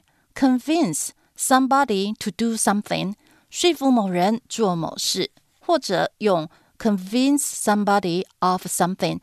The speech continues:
说服某人某件事情。例如说，他使我相信他是无辜的。He convinced me of his innocence。下一句，Not long before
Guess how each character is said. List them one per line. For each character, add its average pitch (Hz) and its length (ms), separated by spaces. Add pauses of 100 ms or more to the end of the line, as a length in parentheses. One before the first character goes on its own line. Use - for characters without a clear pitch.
(200)
说 339 240
服 233 180
某 196 180
人 170 300
某 156 200
件 175 300
事 180 220
情。 165 320 (240)
例 196 120
如 165 140
说， 208 440 (200)
他 202 160
使 196 200
我 180 100
相 196 260
信 190 220
他 180 160
是 190 220
无 180 160
辜 240 240
的。 202 220 (280)
He 262 160
convinced 220 720
me 190 300 (120)
of 185 260
his 175 500
innocence。 185 840 (360)
下 165 260
一 160 40
句， 160 340 (520)
Not 285 240
long 269 260
before 233 680